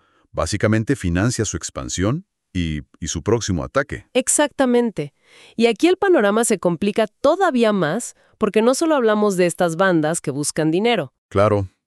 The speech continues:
Speaker 2: También está la sombra de grupos yihadistas,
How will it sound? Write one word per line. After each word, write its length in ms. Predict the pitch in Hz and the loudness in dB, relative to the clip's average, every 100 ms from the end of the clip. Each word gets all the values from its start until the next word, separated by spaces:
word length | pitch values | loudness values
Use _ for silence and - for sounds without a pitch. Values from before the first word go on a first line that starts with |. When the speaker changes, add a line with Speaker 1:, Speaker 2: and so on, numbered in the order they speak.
| - | -2
Speaker 2:
También 380 | 254 254 311 | 0 2 2
está 260 | 339 339 320 | 2 0 0
la 140 | 302 | 0
sombra 400 | 285 262 247 254 | 0 0 0 0
de 100 | 233 | -2
grupos 440 | 185 185 214 220 190 | 0 0 0 0 0
yihadistas, 840 | 190 185 170 190 - 143 - - | -2 -2 -2 -2 -4 -8 -10 -12